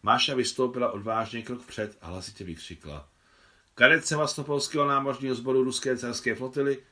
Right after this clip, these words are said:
Maria Mezlovská.“ Nedaleko od ní, mezi kadety, někdo vyprskl smíchy a u pravoboku mezi žandarmaríny se ozvalo: „Děvče kavalerista!“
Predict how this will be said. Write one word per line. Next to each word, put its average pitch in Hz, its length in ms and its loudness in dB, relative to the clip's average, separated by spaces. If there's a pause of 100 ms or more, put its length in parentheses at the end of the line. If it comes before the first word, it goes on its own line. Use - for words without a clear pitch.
(160)
Maria 131 300 4
Mezlovská.“ 110 640 -4 (1800)
Nedaleko 131 480 0
od 85 180 -10
ní, 113 400 -8 (360)
mezi 131 280 -2
kadety, 104 640 -8 (360)
někdo 117 240 0
vyprskl 127 400 -2
smíchy 110 640 -8 (440)
a - 80 -10
u 117 120 -10
pravoboku 113 580 -6
mezi 98 260 -6
žandarmaríny 95 840 -8
se - 160 -10
ozvalo: 95 520 -6 (760)
„Děvče 135 360 4
kavalerista!“ 143 1080 2